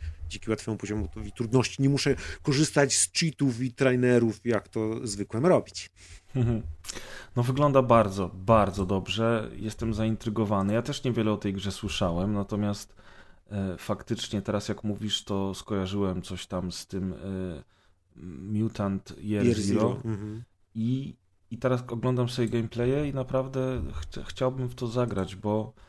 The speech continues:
Speaker 2: ja lubię tego typu gry, ale one zazwyczaj są zbyt wymagające właśnie podczas walki turowej, a jak ty mówisz, że jest tutaj poziom trudności do wyboru i można sobie ustawić łatwy,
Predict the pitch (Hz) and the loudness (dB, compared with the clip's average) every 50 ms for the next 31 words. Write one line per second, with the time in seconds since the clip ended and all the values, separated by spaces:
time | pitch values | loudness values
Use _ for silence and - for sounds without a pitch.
0 | - - - _ _ - 123 131 131 131 123 127 120 123 120 - - - 117 107 | -20 -20 -20 _ _ -2 0 2 2 2 0 0 0 -2 -4 -4 -6 -6 -4 0
1 | 123 139 143 139 127 110 - 117 120 120 123 120 - - 90 117 120 127 117 113 | 0 2 4 2 2 2 0 0 0 2 0 0 0 -2 -4 -4 -2 -2 -2 -2
2 | 117 110 107 107 120 - - 120 117 113 - - 117 117 117 117 117 92 55 53 | -2 -4 -4 -4 -8 -4 -2 -2 -2 -4 -4 -4 -2 0 0 -2 -4 -6 -8 -12
3 | - 104 98 98 95 95 - 120 104 101 110 113 110 104 101 107 101 104 110 110 | -12 -12 -10 -10 -8 -2 -2 -2 -2 -2 -2 0 0 0 2 2 0 0 0 -2
4 | - - 98 95 101 101 98 - - - 104 - - - - - - 107 95 92 | -2 -6 -8 -4 -4 -4 -4 -4 -6 -10 -10 -10 -12 -16 -14 -6 -6 -6 -6 -2
5 | - 104 104 98 - - 101 - 107 101 98 92 92 110 113 - - 101 101 98 | -2 -2 -2 -2 -6 -10 -10 -6 -2 0 0 0 0 0 -2 -2 -2 -4 -4 -4
6 | 98 - - 104 101 110 98 110 107 95 95 104 104 101 - - - 107 - - | -6 -6 -8 -4 -4 -4 -2 -2 -4 -4 -2 -4 -4 -6 -6 -8 -8 -8 -6 -4
7 | 110 101 101 104 104 - - 98 98 104 101 - - - - 95 95 98 - 101 | -6 -6 -4 -4 -6 -6 -8 -6 -6 -6 -6 -6 -10 -10 -8 -6 -6 -6 -4 -4
8 | 98 95 104 104 - _ _ - - - - - - - - 110 107 104 107 113 | -2 -2 -2 -4 -6 _ _ -20 -20 -20 -20 -20 -20 -10 -6 -4 -4 -2 -2 -4
9 | 104 - 104 101 104 - - - - 110 104 104 101 - - 101 101 98 - - | -6 -6 -6 -6 -6 -8 -8 -8 -6 -6 -6 -6 -6 -8 -4 -4 -4 -4 -4 -8
10 | - - 110 | -10 -10 -8